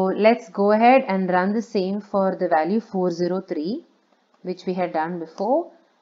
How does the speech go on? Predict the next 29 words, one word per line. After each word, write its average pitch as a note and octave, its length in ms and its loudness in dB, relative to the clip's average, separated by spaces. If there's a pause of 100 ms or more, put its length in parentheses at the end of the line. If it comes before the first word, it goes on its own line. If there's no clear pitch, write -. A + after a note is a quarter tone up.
(140)
And A3+ 460 0
yes, A#2+ 220 -8
it - 160 -16
prints F#3 320 -4
years E3 380 -4
one, A3 360 -2
months E3+ 340 -8
one, A3+ 380 -6
weeks F#3+ 340 -8
one, A3 360 -4
days D3+ 420 -4 (200)
one. C3 280 -10 (400)
You A3 100 -6
can A3+ 180 0
run A#3 260 2
for B3+ 140 -2
the G#3+ 120 0
bigger G#3+ 420 2
value F#3+ 440 2
of F#3 320 -4
four F#3+ 180 -6
thousand F#3+ 680 -4 (600)
and E3 280 -8
it D#3 140 -12
still C#4 320 -4 (260)
prints D#3+ 280 -4
the B3 120 -4
same B3 400 -4 (400)
value. B2+ 340 -10